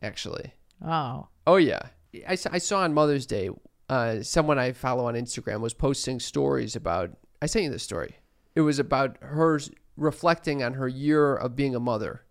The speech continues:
Speaker 1: She's a new mother. And she was saying, "You know, I expected when the, when I popped the baby out, I was gonna just fall instantly in love with this
Speaker 2: Right.
Speaker 1: thing." And she was like, "That was not the case at all."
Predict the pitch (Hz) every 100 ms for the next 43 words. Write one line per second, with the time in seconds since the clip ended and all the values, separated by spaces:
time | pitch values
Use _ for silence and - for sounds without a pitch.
0 | _ - 123 123 123 113 92 - - _
1 | _ _ _ - - 151 143 143 131 143
2 | 135 123 - - 165 - 123 - - 120
3 | 123 - - _ - 131 113 113 - 156
4 | - 123 135 135 127 123 110 110 - 117
5 | 117 - - 143 123 - 165 - 151 -
6 | 123 117 120 143 - 165 175 143 - -
7 | _ _ _ _ _ - 165 180 160 160
8 | 170 156 160 170 - 143 - 123 131 -
9 | -